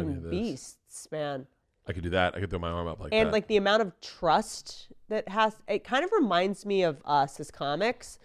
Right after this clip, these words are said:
Speaker 1: because you have this team and we all depend on each other. And if there's one weak link, we're all fucked, you know?
Speaker 2: Yeah.
Speaker 1: And he's amazing. Look at these. These are, this is like the Comedy Store to me.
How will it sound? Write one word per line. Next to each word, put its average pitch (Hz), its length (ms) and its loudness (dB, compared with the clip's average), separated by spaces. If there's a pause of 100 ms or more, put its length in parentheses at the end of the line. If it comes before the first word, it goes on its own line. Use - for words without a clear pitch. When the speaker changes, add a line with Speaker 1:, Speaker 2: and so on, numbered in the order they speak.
(280)
Speaker 1:
because 190 280 -2
you 196 60 4
have 190 100 6
this 170 200 -2
team 175 420 -2
and 180 80 -4
we 165 100 -4
all 151 220 2
depend 156 360 -6
on 170 140 -2
each 185 160 -4
other. 202 300 2
And 160 140 -4
if 147 60 -4
there's 151 200 -4
one 156 340 -4
weak 151 200 -8
link, 151 300 -4
we're 156 120 0
all 135 180 0
fucked, - 640 -8 (400)
you 185 100 0
know? 208 260 4 (260)
Speaker 2:
Yeah. 139 280 2 (400)
Speaker 1:
And 165 560 2 (2250)
he's 170 260 -8
amazing. 73 680 -14
Look 196 160 -12
at 190 80 -8
these. 120 420 -12 (560)
These 214 200 -2
are, 233 80 2
this 202 200 -4
is 202 120 -8
like 180 200 0 (200)
the 180 80 -10
Comedy 170 320 -2
Store 127 180 -8
to - 140 -18
me. - 180 -16